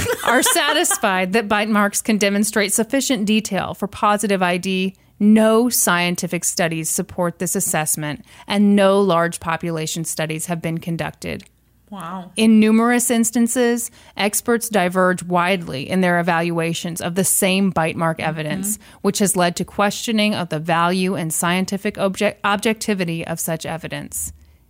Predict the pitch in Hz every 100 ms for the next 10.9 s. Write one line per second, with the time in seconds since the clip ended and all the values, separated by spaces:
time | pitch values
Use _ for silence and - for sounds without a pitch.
0 | _ - 185 170 190 185 190 190 185 -
1 | _ _ 180 180 202 180 190 180 202 180
2 | 160 156 139 135 170 156 - 135 120 -
3 | - - 185 180 175 175 175 185 170 156
4 | 160 160 160 151 147 175 - _ - -
5 | - - - - - - - - - -
6 | 208 247 285 370 - - 311 220 220 233
7 | 196 202 214 214 180 190 262 - _ _
8 | _ _ _ _ _ _ 190 - 196 180
9 | 175 208 190 175 185 - 175 190 208 208
10 | 196 226 220 240 240 185 160 175 254